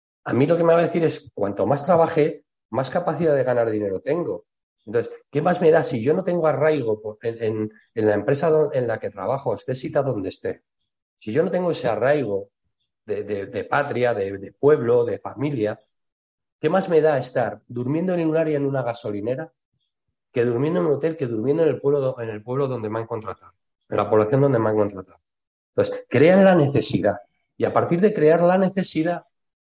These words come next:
ellos van tirando de todo lo que pueden. O sea, yo, como nacional, lo que querré es venir a mi casa y estar con mi familia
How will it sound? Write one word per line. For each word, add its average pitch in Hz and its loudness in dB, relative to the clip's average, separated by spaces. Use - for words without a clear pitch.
ellos 156 -6
van 139 0
tirando 175 2
de 160 2
todo 143 0
lo 175 -4
que 196 -8
pueden. 131 -4
O - -20
sea, 110 -8
yo, 170 -2
como 104 -4
nacional, 143 0
lo 104 -6
que 110 -4
querré 104 0
es 110 -4
venir 160 2
a 185 0
mi 170 -2
casa 147 -2
y 135 -6
estar 123 -8
con 156 -4
mi 165 -6
familia 151 -4